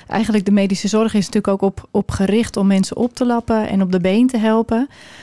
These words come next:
Ehm, maar als jij zegt van, nou ja, ik, ik scoor een vier daarop,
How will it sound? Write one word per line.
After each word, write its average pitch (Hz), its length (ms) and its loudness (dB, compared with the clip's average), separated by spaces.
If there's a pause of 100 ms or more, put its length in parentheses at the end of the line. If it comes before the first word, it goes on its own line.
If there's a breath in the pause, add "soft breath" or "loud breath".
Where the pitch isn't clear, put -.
(220 loud breath)
Ehm, 202 500 2
maar 208 160 2
als 226 160 0
jij 208 120 2
zegt 196 240 -2
van, 196 100 -2
nou 196 140 2
ja, 180 280 0
ik, 165 140 -4 (220)
ik 196 240 -6
scoor 190 340 0
een 175 80 0
vier 226 420 2
daarop, 165 580 0